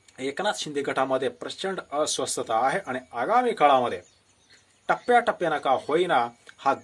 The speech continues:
गट सुद्धा फुटू शकतो. आणि इकडे जर ठाकरे प्रकार एक झाले तर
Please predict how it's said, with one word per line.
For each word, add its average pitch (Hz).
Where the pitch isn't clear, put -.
गट 190
सुद्धा 147
फुटू 131
शकतो. 226
आणि 190
इकडे 139
जर 143
ठाकरे 143
प्रकार 160
एक 131
झाले 139
तर 156